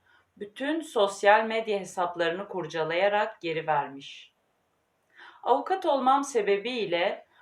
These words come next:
"Bana polisin telefonumu durduk yere kurcalama hakkı var mı?" diye sordu.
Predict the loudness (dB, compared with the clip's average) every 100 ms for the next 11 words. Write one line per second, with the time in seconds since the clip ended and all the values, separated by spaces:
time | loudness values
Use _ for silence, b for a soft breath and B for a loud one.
0 | b 0 2 2 0 -4 -4 -10 -6 -2
1 | -2 -2 -2 -2 -6 -4 -2 -2 -6 -8
2 | -4 -2 -2 -4 -4 -2 0 0 -2 -2
3 | -4 -4 -4 6 8 8 4 -6 -6 -8
4 | -8 -8 -8 -10 -18